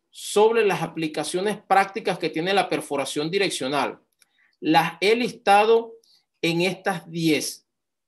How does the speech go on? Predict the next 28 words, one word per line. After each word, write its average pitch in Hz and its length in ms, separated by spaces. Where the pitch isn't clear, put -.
en 120 120
estos 165 240
diez 185 180
bullets. 156 480
Por 175 180
cuestiones 190 320
de 240 100
tiempo 220 380
no 190 220
los 214 120
voy 202 240
a 208 60
enu-, 202 180
enunciar, 185 720
pero 214 380
los 175 280
vamos 190 320
a 196 100
tocar 175 560
cada 185 240
uno 185 320
en 175 80
detalles. 113 640
La 156 140
desviación 185 800
o 175 100
side - 380
tracking. 123 500